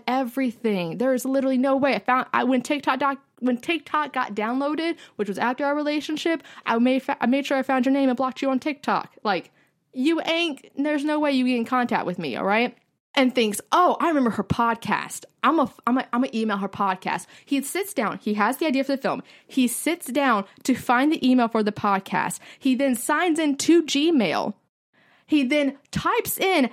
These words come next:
hello at the gals guy pod dot com. He then types his entire email, and this entire time he's still thinking,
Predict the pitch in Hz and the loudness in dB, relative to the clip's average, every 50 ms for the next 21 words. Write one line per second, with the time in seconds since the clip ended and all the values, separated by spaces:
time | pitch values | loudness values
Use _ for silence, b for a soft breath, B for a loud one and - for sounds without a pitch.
0 | - - - 285 302 311 330 330 339 330 - 302 302 302 - 269 240 277 277 277 | -4 -2 0 0 2 4 4 2 2 2 2 0 0 0 -2 -2 0 2 2 2
1 | 277 277 - 269 254 247 254 - - 262 262 254 214 262 240 233 226 - - 269 | 2 0 0 -2 -2 -2 -2 -2 0 0 0 0 0 0 -2 -2 -4 -6 -4 -2
2 | 262 247 214 190 175 202 B B B B - 339 302 320 392 370 - - - 392 | 0 0 0 0 -2 -4 B B B B 2 2 4 4 2 0 0 0 0 0
3 | 427 403 - - - 339 302 285 - - - - 370 415 427 427 415 - - 349 | 0 0 -4 -8 -8 -8 -8 -4 -4 -4 -2 0 0 2 0 0 -2 0 2 2
4 | 381 415 359 302 247 247 - 277 277 285 285 277 294 262 - - - 403 415 440 | 2 2 2 2 2 2 2 2 2 0 0 0 -2 -2 -2 0 0 2 2 2
5 | 415 415 - 392 381 - - 339 359 - - - 381 370 381 370 370 349 349 311 | 0 -2 0 0 0 2 2 2 0 0 -2 0 0 0 0 0 0 0 0 0
6 | 277 240 220 | 0 0 -2